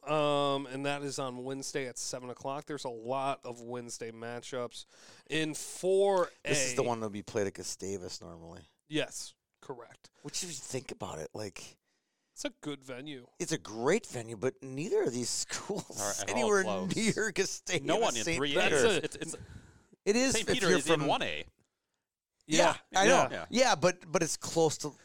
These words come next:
Speaker 1: They
Speaker 2: for
Speaker 1: should
Speaker 2: La-, it's
Speaker 1: pl-
Speaker 2: for the Laverne and,
Speaker 1: Yeah,
Speaker 2: and,
Speaker 1: but they
Speaker 2: and
Speaker 1: should play at
Speaker 2: Worthington's.
Speaker 1: Ca-, what's Cato's rink?
Speaker 2: Uh,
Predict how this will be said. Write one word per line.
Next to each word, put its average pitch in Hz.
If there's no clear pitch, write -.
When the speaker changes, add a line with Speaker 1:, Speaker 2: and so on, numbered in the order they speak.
Speaker 1:
They 196
Speaker 2:
for 165
Speaker 1:
should 151
Speaker 2:
La-, 147
it's 160
Speaker 1:
pl- -
Speaker 2:
for 233
the 226
Laverne 131
and, 110
Speaker 1:
Yeah, 220
Speaker 2:
and, 202
Speaker 1:
but 170
they 196
Speaker 2:
and 151
Speaker 1:
should 220
play 202
at 196
Speaker 2:
Worthington's. -
Speaker 1:
Ca-, 175
what's 175
Cato's 160
rink? 165
Speaker 2:
Uh, 90